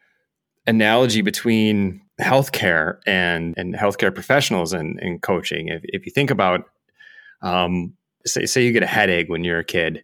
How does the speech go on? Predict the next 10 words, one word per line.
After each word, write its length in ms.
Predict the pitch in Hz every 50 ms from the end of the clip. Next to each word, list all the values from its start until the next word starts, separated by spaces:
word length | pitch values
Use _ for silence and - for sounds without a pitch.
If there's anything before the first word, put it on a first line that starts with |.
| _ -
or 100 | 85 82
you 120 | 80 85
get 320 | 87 90 87 95 92 - _ _ _ _ _ _ _ _ _ _ _ _ _
sick 460 | - - - - 82 80 85 85 -
or 80 | 82 80
diarrhea 880 | 82 82 90 87 90 90 90 87 85 87 90 92 90 92 92 95 95 92
or 80 | 95 92
something 320 | - 120 110 104 107 101
like 140 | 101 98 95
that. 320 | 101 98 - - - _